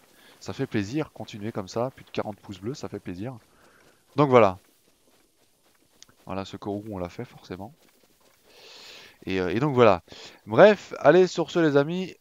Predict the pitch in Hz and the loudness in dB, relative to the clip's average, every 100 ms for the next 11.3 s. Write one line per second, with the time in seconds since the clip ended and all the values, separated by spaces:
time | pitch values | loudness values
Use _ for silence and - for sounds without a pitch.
0 | - 104 156 - - 123 - 101 - - | -14 -4 -4 -2 -2 -2 -2 -12 -14 -4
1 | 110 113 113 110 110 113 110 107 101 - | 0 0 0 -2 -4 -10 -10 -10 -12 -12
2 | 101 160 - - 143 - 104 151 - 180 | -10 -10 -10 -8 -6 -2 -2 -2 -6 -8
3 | 175 - 151 143 156 147 143 160 156 170 | -6 -2 0 -2 -6 -8 -6 -4 -4 -4
4 | 165 123 120 107 143 135 151 147 151 151 | -6 -6 -10 -10 -10 -8 -6 -6 -4 -4
5 | 139 - 147 160 156 139 101 87 92 110 | -4 -6 -8 -6 -4 -4 -6 -8 -10 -12
6 | 127 123 120 90 - - 87 80 _ _ | -14 -16 -16 -14 -12 -8 -8 -10 _ _
7 | _ - 107 - 113 107 135 160 _ - | _ -8 -8 -2 -2 -2 -4 -8 _ -20
8 | - _ - 87 98 120 151 117 95 95 | -20 _ -8 -2 -2 -2 -6 -6 -6 -8
9 | 113 - 101 90 85 85 95 92 87 82 | -10 -12 -12 -12 -12 -10 -10 -10 -10 -12
10 | - - - - 90 101 92 90 90 87 | -12 -14 -14 -18 -16 -14 -14 -14 -14 -14
11 | 98 90 | -14 -14